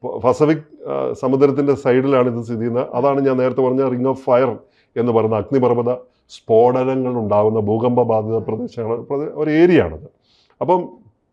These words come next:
അത് സ്പെയിൻ്റെ ഒരു കോളനി ആയിരുന്നു. മുന്നൂറ് വർഷക്കാലം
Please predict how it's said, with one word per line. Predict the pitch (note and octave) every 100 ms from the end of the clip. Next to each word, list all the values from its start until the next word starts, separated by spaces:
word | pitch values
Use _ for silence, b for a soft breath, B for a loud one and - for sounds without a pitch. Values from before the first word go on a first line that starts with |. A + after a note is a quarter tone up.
| _ _ _ _ _ -
അത് | B2+ D3+
സ്പെയിൻ്റെ | - - C3+ D#3+ E3+
ഒരു | D#3
കോളനി | - B2 C3+ C#3
ആയിരുന്നു. | A2+ G2+ G#2+ C3 b b b -
മുന്നൂറ് | A2 C3 C#3+ D3
വർഷക്കാലം | B2+ - C3 C#3 B2+ C3